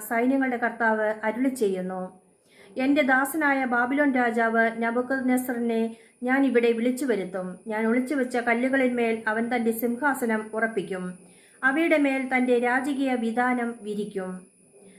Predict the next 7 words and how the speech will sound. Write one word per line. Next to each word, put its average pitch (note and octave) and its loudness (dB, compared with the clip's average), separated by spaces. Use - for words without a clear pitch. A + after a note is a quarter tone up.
അവൻ D4 2
വന്ന് C#4 4
ഈജിപ്തിനെ C4 0
തോൽപ്പിക്കും. G#3+ -2
പകർച്ചവ്യാധിക്ക് B3+ 0
വിധിക്കപ്പെട്ടവരെ A#3+ 0
പകർച്ചവ്യാധിക്കും, A3 -2